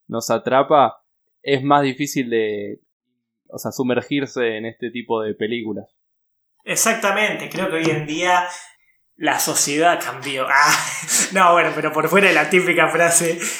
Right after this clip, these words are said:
Speaker 2: eh, eh, el estilo de, de, el visionado de una película hoy en día cambió. Obviamente que el cine mudo, como bien menciona Yardi, hay otros detalles que vamos a entrar a, a charlar un poco y a profundizar en un rato,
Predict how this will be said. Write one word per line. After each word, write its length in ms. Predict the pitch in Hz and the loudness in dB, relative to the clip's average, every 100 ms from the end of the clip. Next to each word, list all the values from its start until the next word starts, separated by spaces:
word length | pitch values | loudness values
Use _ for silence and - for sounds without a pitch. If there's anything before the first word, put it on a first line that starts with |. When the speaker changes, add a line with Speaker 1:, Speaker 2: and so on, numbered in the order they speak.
| - | -6
Speaker 2:
eh, 480 | - 151 143 135 - - _ - | 0 0 0 -4 -8 -20 _ -6
eh, 280 | 180 - 170 | -2 0 2
el 120 | 160 | 2
estilo 580 | 147 - 269 277 185 143 | 2 0 -2 2 2 2
de, 300 | 143 151 147 | 0 -2 -2
de, 160 | 156 | -4
el 100 | 151 | -2
visionado 680 | 143 147 160 160 202 233 165 | 0 2 2 4 4 4 2
de 60 | 147 | 0
una 200 | 165 - | 0 -2
película 480 | 139 151 180 160 151 | -2 -4 -4 -2 -2
hoy 80 | |
en 80 | 151 | -2
día 140 | 160 160 | -2 -2
cambió. 340 | 139 180 208 | -2 -2 -2
Obviamente 480 | 156 143 151 151 135 | -2 -4 -6 -8 -10
que 80 | 127 | -10
el 80 | |
cine 400 | 120 - 151 139 | -12 -8 -6 -6
mudo, 340 | 135 170 170 139 | -6 -4 -4 -4
como 160 | 131 | -6
bien 160 | 131 143 | -8 -8
menciona 300 | 135 - 135 | -8 -8 -8
Yardi, 340 | - 170 156 | -2 -2 0
hay 140 | 151 156 | -2 -2
otros 240 | 156 135 | -2 -6
detalles 380 | 131 131 214 214 | -8 -2 0 0
que 100 | 147 | -6
vamos 200 | 143 - | -6 -8
a 60 | 135 | -10
entrar 320 | - 147 147 | -6 -4 -2
a, 480 | 147 127 123 - - _ - | -4 -2 -4 -6 -14 _ -6
a 120 | - | -6
charlar 480 | - 131 156 175 160 | -4 -2 0 0 -2
un 60 | |
poco 240 | 170 175 151 | 0 0 0
y 60 | |
a 60 | 131 | -6
profundizar 520 | 131 - 135 131 151 | -8 -10 -8 -6 -4
en 120 | 151 139 | -4 -4
un 80 | |
rato, 480 | 135 202 190 180 190 | 0 2 2 0 -2